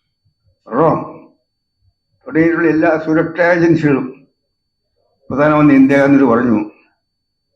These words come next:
"അങ്ങയുടെ വീട്ടിൽ, അങ്ങയുടെ തൊട്ടടുത്ത്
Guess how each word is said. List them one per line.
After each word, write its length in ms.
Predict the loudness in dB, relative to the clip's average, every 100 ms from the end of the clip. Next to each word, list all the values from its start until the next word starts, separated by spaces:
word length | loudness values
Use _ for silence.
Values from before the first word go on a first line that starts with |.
| _ _ _ _ _ _ _ _ _
"അങ്ങയുടെ 500 | -4 0 2 2 0
വീട്ടിൽ, 1000 | -2 -4 -6 -8 -8 -4 -4 -6 -12 -20 _ _ _ _ _ _ _ _ _ _ _ _ _ _ _ _ _ _ _ _ _ _ _ _ _ -12
അങ്ങയുടെ 440 | -6 -2 -2 -4
തൊട്ടടുത്ത് 960 | -4 -6 -6 -8 -2 -2 0 -4 -4 -12